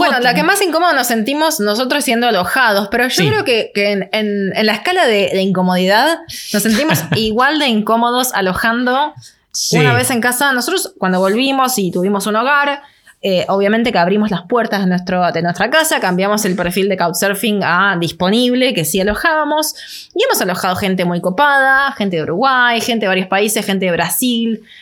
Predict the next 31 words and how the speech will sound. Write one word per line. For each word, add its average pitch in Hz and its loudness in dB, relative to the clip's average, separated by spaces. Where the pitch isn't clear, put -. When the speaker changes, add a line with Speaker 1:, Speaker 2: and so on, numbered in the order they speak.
Speaker 1:
Bueno, 196 0
tuvimos 440 2
experiencias, 214 0
algunas 254 -2
buenas, 277 0
algunas 196 -2
neutrales, 220 0
algunas 320 2
no 262 0
tan 226 0
buenas, 247 2
pero 202 0
que 185 0
tampoco 180 2
llegaron 170 0
a 160 -4
ser 160 -2
tan 151 -2
graves. 180 2
Y 415 4
hubo 392 4
una 359 2
que 247 0
era 262 4
como, 214 2
eh, 214 -2
decís, 240 -2
"Bueno, 240 0
pero 247 0
a 254 2
ver, 262 0